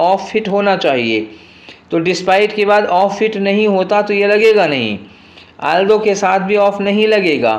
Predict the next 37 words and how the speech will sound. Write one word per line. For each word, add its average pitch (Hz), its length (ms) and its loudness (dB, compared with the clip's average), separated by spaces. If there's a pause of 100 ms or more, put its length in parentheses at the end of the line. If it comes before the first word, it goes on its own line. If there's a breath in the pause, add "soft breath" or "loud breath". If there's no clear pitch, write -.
(380 loud breath)
अब 165 200 -2
बच 185 220 0
रहा 202 220 2
है 208 140 2
केवल 190 320 2
in 190 160 0
spite, 196 400 0
जिसके 175 300 -4
बाद 190 260 0
of 180 220 0
लग 202 180 0
सकता 160 400 -2
है 104 260 -2 (300 loud breath)
और 151 160 0
instead 180 380 0
अपनी 190 220 -2
जगह 190 240 -2
पे 202 140 0
गलत 202 340 2
है। 98 120 0 (500 loud breath)
तो 180 60 -2
केवल 196 320 2
एक 208 260 2
option 190 360 -2
बचा 190 260 -2
ना 208 140 0
आपके 190 340 -2
पास, 196 260 0
सी 196 240 -2
के 190 120 -4
अलावा 190 320 2
कोई 180 200 -2
चारा 185 320 0
नहीं 180 260 -2
है 185 100 -2
जिसके 180 300 -4
साथ 175 260 -4